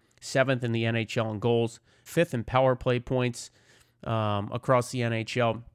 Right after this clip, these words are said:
it'll be a big loss. It'll be interesting to see how the Wild sort of steady the ship, hopefully stick with their structure, keep playing good defensive hockey,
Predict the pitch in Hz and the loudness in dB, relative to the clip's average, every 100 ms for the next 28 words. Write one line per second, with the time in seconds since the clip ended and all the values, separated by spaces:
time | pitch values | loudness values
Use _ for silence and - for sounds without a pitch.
0 | _ _ _ _ - 135 139 147 135 139 | _ _ _ _ -6 0 2 2 2 2
1 | 147 131 104 - 110 120 120 123 113 123 | 2 0 -2 -8 -4 -2 -2 -6 -6 -6
2 | 110 127 117 113 110 117 113 - 120 110 | -4 -2 0 0 2 2 0 -2 -4 -2
3 | 104 _ - _ - - 139 127 117 110 | -4 _ -20 _ -10 -2 0 0 -2 -4
4 | - 147 - _ _ - 120 - 117 - | -2 -2 -2 _ _ -6 -4 -2 -6 -4
5 | 131 120 110 107 - 139 135 139 - 123 | -8 -6 -8 -8 -2 -2 0 -6 -6 -6
6 | - 123 110 110 101 - 139 135 131 131 | -4 -4 -4 -6 -8 -4 -4 -2 -2 0
7 | 127 127 123 | 0 -2 -4